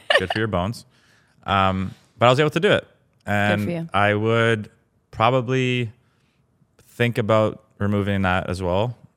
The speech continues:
Speaker 2: eventually, start tapering off. Because think about this, I always, like, perspective-wise, how many days of the year compounded are you missing out on because you're
Speaker 1: Exactly.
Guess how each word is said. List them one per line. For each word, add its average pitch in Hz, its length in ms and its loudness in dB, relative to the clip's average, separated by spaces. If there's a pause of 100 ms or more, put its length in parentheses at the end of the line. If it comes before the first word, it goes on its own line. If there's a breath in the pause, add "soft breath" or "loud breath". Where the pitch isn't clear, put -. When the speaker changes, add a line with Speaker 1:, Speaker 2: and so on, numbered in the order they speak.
(120)
Speaker 2:
eventually, 117 480 -2 (220)
start 95 220 -6
tapering 98 260 -4
off. 117 200 -4
Because 113 360 -4 (760)
think 127 140 2
about 107 180 0
this, 101 220 0
I 90 80 -2
always, 101 220 0 (140)
like, 87 300 -2
perspective-wise, 120 800 -2 (680)
how 110 140 0
many 131 160 2
days 104 520 0
of 92 120 -8
the 95 80 -2
year 101 480 0 (180)
compounded 98 640 0
are - 120 -4
you 101 60 0
missing 98 280 -4
out 101 140 0
on 90 240 -2
because - 300 -8
you're 87 80 -4
Speaker 1:
Exactly. 87 240 -2